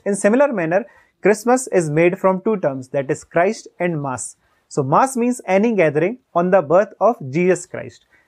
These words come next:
Jesus Christ was born on twenty-fifth December in Nazareth district of Israel. After his birth, the winter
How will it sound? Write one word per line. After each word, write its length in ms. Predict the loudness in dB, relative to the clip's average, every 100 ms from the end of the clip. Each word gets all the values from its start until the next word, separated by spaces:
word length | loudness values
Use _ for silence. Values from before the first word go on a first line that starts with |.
| -6
Jesus 280 | 0 2 2
Christ 340 | 2 2 0
was 240 | -2 0 2
born 300 | 2 0 -2
on 160 | -6 0
twenty-fifth 560 | 0 0 -2 -4 -4
December 560 | -6 -4 -4 -2 -4 -6 _ _ _
in 240 | -2 -2 -6 _ _ _ -20 -6
Nazareth 560 | 0 0 2 -2 -2 -4
district 420 | -6 -4 -4 -2
of 220 | 0 0 -2 _ _ _
Israel. 420 | -2 0 -4 -6 _ _ _ _ _ _ _ _ -2
After 460 | -2 0 -2 -2 -4 _ _ -8
his 240 | -6 -2
birth, 340 | 2 2 0 _ _ _ -10
the 320 | -2 0 0 -8 _ _ _ _ _ _ _
winter 420 | -4 0 2 0